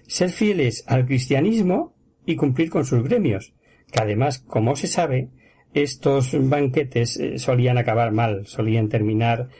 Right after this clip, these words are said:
eh, en orgías aberrantes. Es la carta más larga de estas siete dirigidas a las siete iglesias. Y Jesucristo aquí se presenta como el Hijo de Dios, y capaz de penetrar con sus ojos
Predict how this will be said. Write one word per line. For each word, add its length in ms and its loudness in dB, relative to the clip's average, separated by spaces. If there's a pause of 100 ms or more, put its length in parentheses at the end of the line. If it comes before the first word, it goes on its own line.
(160)
eh, 260 -6
en 460 -4 (240)
orgías 760 -2 (140)
aberrantes. 880 -4 (1200)
Es 180 0
la 120 0
carta 260 -2
más 180 0
larga 500 0
de 160 0
estas 280 -2
siete 360 0
dirigidas 680 0
a 40 0
las 160 -2
siete 300 -2
iglesias. 640 -6 (460)
Y 100 0
Jesucristo 560 0
aquí 160 -2
se 120 0
presenta 540 0
como 240 2
el 80 2
Hijo 160 -2
de 120 0
Dios, 360 -4 (520)
y 120 -2
capaz 380 0
de 120 -2
penetrar 480 0
con 140 -2
sus 220 -2
ojos 380 -2